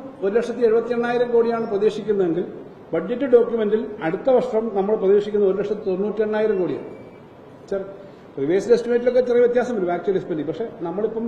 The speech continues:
വരുന്ന എല്ലാ കണക്കൂടെ വെച്ചിട്ടാണ് ആ ഒരു ലക്ഷത്തി എൺപതിനായിരം കോടിയിലേക്ക് ഒരു ഇരുപതിനായിരം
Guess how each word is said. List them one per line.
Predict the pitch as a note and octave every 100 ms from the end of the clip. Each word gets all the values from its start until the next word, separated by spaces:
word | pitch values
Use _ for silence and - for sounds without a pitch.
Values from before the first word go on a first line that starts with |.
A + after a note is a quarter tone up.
| G3
വരുന്ന | G3 G#3+
എല്ലാ | G3 G#3
കണക്കൂടെ | G3 F#3+ G#3 G#3
വെച്ചിട്ടാണ് | - F#3+ E3 F3 A3 - - - - D#3
ആ | A3 A#3+
ഒരു | A#3
ലക്ഷത്തി | B3 B3 B3+ A#3
എൺപതിനായിരം | A3+ A#3 A3+ A#3 A3
കോടിയിലേക്ക് | G#3 G3 E3 - -
ഒരു | F3 G3
ഇരുപതിനായിരം | A#3+ C4 C4+ C4+ C4+